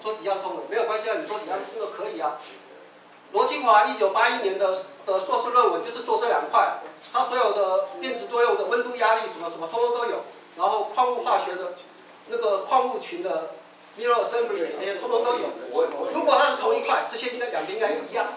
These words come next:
啊，然后至于是不是一样，我不知道，我可以去调查看看啊。如果一样的话，如果这两个中间是一块的话，没关系，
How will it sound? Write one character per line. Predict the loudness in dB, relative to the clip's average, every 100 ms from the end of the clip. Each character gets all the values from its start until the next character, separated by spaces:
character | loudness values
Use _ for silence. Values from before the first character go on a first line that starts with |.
| -12 -16 -16 -18 -20 -20 -20 -20 -18 -12
啊， | -10 -10 -14 -6
然 | -4
后 | -4
至 | -6
于 |
是 | -6
不 | -8
是 | -8
一 | 0
样， | 0
我 | 0 -4
不 |
知 | -2
道， | 0 0
我 |
可 | -4
以 | -8
去 | -10 -14 -14 -14 -12 0
调 | 0
查 | 0 -2
看 | -6
看 | -4 -4
啊。 | -6 -10 -16 -20 -20 -20 -20 -20 -20 -10
如 | -4 2
果 | 4 4 2
一 | 0
样 | 0 2
的 | -2
话， | 0 -2 -2 -6 -14 -18 -18 -18 -18 -18 -18 -16
如 | -4
果 | -2
这 | 0 0
两 | 0
个 | -4 -8
中 | -6 -4
间 |
是 | -4 -6
一 | -10 -6
块 |
的 | -6 -6
话， | -8 -10 -14 -14
没 | -4
关 |
系， | -4